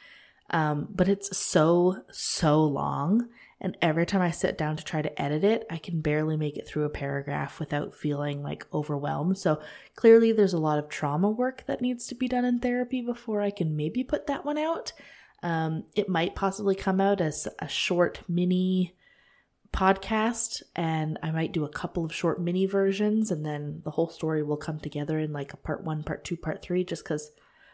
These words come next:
there's a lot to unpack there. But today I wanted to get into, um, the question, why is being a stay-at-home mom so undervalued,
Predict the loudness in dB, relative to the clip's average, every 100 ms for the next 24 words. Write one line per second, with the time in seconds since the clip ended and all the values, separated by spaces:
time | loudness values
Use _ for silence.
0 | _ 0 0 2 0 2 -2 -2 0 -2
1 | -4 -8 -8 4 4 4 -2 -18 -20 -20
2 | -20 _ -6 4 8 10 10 8 0 _
3 | _ _ 4 6 8 8 6 2 0 2
4 | 2 2 4 4 4 4 2 0 -8 _
5 | _ _ -4 -2 0 -2 -4 -6 _ 0
6 | 0 4 2 2 0 2 2 4 4 4
7 | 4 4 4 0 -8 _ _ _ 4 6
8 | 4 2 2 2 0 -2 -2 -2 -2 -2
9 | 0 0 -2 -2 -2 0 2 2 4 2
10 | 2 -2 -16 _ _ _ _ 6 6 6
11 | 4 2 0 0 2 4 2 0